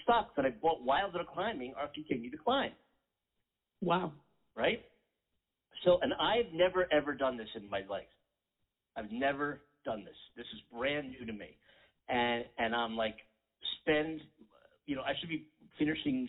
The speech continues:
Speaker 1: songs for new album and writing and doing guitar work. And, you know, I, I, I bought some new, uh, plugins from my daw and stuff, you know, they're exciting, and I'm looking forward to having some fun.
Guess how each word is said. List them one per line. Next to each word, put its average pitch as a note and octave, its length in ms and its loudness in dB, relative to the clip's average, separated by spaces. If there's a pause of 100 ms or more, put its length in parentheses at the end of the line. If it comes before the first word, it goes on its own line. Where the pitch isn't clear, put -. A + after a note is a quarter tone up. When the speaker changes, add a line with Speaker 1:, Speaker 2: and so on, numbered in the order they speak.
(100)
Speaker 1:
songs C#3+ 260 2
for D3+ 80 -4
new B2+ 140 2
album C3+ 340 0
and A#2+ 140 -6
writing C3+ 320 -4
and A2 120 -10
doing B2 200 -8
guitar B2 260 -4
work. C3+ 260 -6
And, G#2 140 -8 (500)
you B2 80 -2
know, A2 60 2
I, G#2 40 4
I, G2 360 -2
I G2+ 100 0
bought A#2+ 220 6
some A#2 140 -2
new, A#2 300 0
uh, G#2+ 140 0 (140)
plugins C#3 400 2
from A2 120 -2
my G2+ 260 -2
daw B2+ 280 4
and B2 140 -4
stuff, C3 280 2
you B2+ 100 -2
know, B2+ 60 -2
they're A#2+ 100 -4
exciting, A#2 480 -6
and A2+ 100 -12
I'm G#2+ 140 -14
looking A#2 240 -14
forward A#2 220 -2
to G#2+ 140 -14
having A2+ 260 -6
some A#2 120 -8
fun. A#2+ 220 0